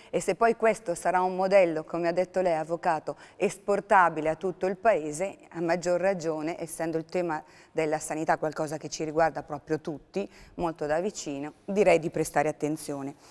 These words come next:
La domanda che voglio porre subito è se più volte è stato rimarcato, e è universale questa convinzione, che la, la Regione Lombardia dal profilo sanitario rappresenta, ha rappresentato un'eccellenza,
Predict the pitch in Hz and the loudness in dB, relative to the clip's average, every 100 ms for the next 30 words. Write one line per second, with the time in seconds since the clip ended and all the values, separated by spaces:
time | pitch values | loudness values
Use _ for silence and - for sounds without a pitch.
0 | - - - 202 226 262 214 254 214 220 | -18 -18 -6 0 4 6 6 4 6 6
1 | 226 208 - 247 220 196 190 185 208 - | 6 4 6 8 6 2 -2 -2 -4 2
2 | 254 262 - - 190 240 - - - - | 2 2 -10 2 6 8 6 -6 -2 2
3 | 233 240 233 240 285 - 285 - 185 208 | 2 4 10 10 8 6 4 4 2 2
4 | 208 208 190 180 175 - 151 135 151 - | 2 0 0 -2 -2 0 0 0 -8 -8
5 | 156 - _ _ _ _ _ - 156 160 | -8 -10 _ _ _ _ _ -18 -16 -18
6 | - 165 160 165 170 165 175 170 - 165 | -20 -12 -4 -2 0 4 2 4 6 6
7 | 156 160 160 - - 156 151 151 156 156 | 6 2 -2 -4 -2 0 0 0 -4 -2
8 | 151 160 170 156 151 - - - - 190 | -4 -4 -4 -4 -8 -14 -20 -8 0 4
9 | 185 180 175 170 165 160 160 170 175 196 | 6 8 6 4 0 0 6 6 6 2
10 | 233 190 180 175 170 175 151 - 165 - | 2 2 2 2 4 2 2 -2 -4 -2
11 | 196 175 - 165 160 185 165 156 156 151 | 0 2 0 0 2 4 2 0 -4 -2
12 | 175 175 - - 208 180 160 151 156 160 | -2 -2 0 2 2 2 -2 -6 -4 -4
13 | 156 151 151 151 196 175 156 160 | -4 -4 -8 -6 -4 -2 -2 -4